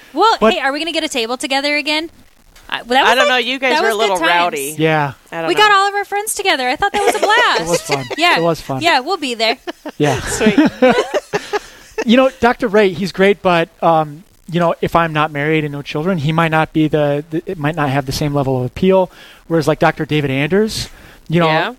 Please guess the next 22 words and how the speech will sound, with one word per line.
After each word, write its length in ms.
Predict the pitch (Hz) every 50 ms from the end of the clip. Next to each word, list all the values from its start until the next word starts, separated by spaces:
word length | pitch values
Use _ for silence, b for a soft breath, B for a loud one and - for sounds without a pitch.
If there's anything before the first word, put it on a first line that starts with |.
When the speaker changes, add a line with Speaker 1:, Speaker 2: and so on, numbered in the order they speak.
| _ -
Speaker 1:
Might 140 | 233 233 -
Speaker 2:
know, 120 | 170 165
Speaker 1:
speak 160 | 160 160 160 -
to 60 | -
Speaker 2:
he, 80 | 214 233
Speaker 1:
that, 380 | 240 240 233 214 208 - - -
Speaker 2:
you 140 | 226 175
know, 80 | 180 185
Speaker 1:
yeah. 120 | 170 208
Speaker 2:
he's, 540 | 208 214 220 226 226 226 202 170 - - - B B B B B B
so 140 | - - 202
there 220 | 165 196 190 196
is 180 | 220 247 202 170
also 380 | 185 180 175 - - 208 190
this, 240 | 175 151 151 135 -
there's 220 | - - 143 127
a 20 | 139
little 180 | 131 156 165
bit 140 | 185 180 180
of 60 | 170
something 400 | - - 165 156 151 - 160 151
for, 500 | 139 - - 147 139 135 131 131 139 -